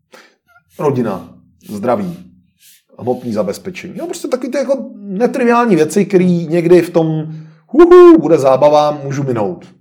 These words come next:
Bohužel se to taky děje, pak podle toho vypadá třeba zadlužení i v té zemi, že jo. A, eh,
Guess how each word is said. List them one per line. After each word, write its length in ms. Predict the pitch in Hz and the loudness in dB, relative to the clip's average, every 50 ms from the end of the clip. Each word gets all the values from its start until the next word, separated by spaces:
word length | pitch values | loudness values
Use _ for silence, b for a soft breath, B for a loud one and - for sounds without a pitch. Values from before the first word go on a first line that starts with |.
| _ - - - - - - - - | _ -20 -20 -20 -20 -20 -20 -18 -14
Bohužel 360 | 123 120 117 117 123 131 123 | -8 -4 -4 -2 -2 -2 -4
se 140 | 127 - 123 | -4 -8 -6
to 100 | 123 131 | -4 -4
taky 180 | 123 123 - | -4 -4 -4
děje, 280 | 117 110 113 113 117 117 | -6 -4 -2 -2 -2 -4
pak 180 | 117 120 107 - | -6 -12 -18 -18
podle 200 | - - 120 120 | -16 -16 -14 -14
toho 240 | - 107 107 110 107 | -12 -12 -10 -10 -10
vypadá 380 | 107 110 104 113 110 110 107 107 | -12 -12 -12 -10 -10 -10 -12 -12
třeba 460 | 101 - - 104 104 104 101 98 98 | -14 -14 -12 -10 -8 -8 -10 -10 -12
zadlužení 600 | 101 104 101 95 101 104 95 98 98 98 95 90 90 - - _ _ _ _ - - | -10 -10 -8 -8 -8 -10 -10 -10 -12 -12 -14 -14 -16 -20 -20 _ _ _ _ -20 -20
i 40 | - | -20
v 60 | _ | _
té 120 | _ 202 180 | _ -14 -14
zemi, 220 | 180 175 - - - - | -14 -14 -16 -16 -18 -20
že 60 | - | -20
jo. 120 | - _ _ b b b b b b b b b b b b b b | -20 _ _ b b b b b b b b b b b b b b
A, 400 | 123 120 117 117 117 113 117 - - _ _ - | -2 0 0 0 0 -2 -6 -12 -20 _ _ -8
eh, 540 | 113 110 110 107 107 107 107 107 110 107 | -4 -4 -2 -2 -4 -4 -4 -6 -8 -10